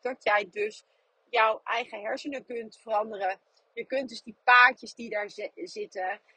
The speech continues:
die kun jij beïnvloeden door je gedachten. En dat is inmiddels enorm veel onderzocht. En daar is gewoon, het, dit is bewezen dat het zo werkt.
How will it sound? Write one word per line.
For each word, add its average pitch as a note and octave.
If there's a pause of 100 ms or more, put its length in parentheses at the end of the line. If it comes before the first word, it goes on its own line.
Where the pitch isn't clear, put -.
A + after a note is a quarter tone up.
die B3
kun D4
jij A#3+
beïnvloeden G#3+ (260)
door A#3
je G#3+
gedachten. F#3 (360)
En A#3
dat B3
is C4 (1300)
inmiddels B3
enorm C4
veel B3
onderzocht. A3
En A3
daar A3
is A#3 (400)
gewoon, A#3
het, G#3+ (100)
dit -
is B3+
bewezen B3
dat B3
het -
zo G#3
werkt. -